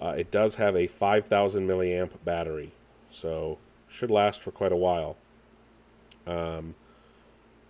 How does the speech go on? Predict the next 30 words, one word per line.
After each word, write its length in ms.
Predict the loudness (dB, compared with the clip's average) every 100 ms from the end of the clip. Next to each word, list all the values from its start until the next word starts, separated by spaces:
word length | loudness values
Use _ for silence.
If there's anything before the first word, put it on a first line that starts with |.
| -4
and 120 | -2
it 60 |
looks 260 | 0 -4 -2
like 120 | -2
it's 140 | -2 -4
better 400 | 0 4 6 6
than 440 | 4 2 2 -4
the 360 | -4 -4 -6 -8
Logitech 760 | 0 4 4 2 -2 -4 -2
one, 420 | -2 0 -2 -6 -12 -20 -18 -14 -14 -14 -8
uh, 320 | -6 -4 -6
and 200 | -4 -6
for 120 | -2 -2
only 140 | -2
fifty 300 | -2 -6 -4
dollars 320 | -6 -4 -6
more. 260 | -8 -10 -12 -16 -20 -20 -20 _ _ _ _ -20 -20 -20
So 260 | -2 4 4
if 120 | 4
you've 180 | -2 4
been 260 | 4 4
in 120 | 0 0
the 80 |
market 400 | 4 6 6 2
for 180 | 2 4
a 60 | 4
handheld 580 | 4 2 4 2 0 4
game 280 | 6 6
streaming 400 | 2 2 4 4
device 560 | 2 2 4 2 -4 -14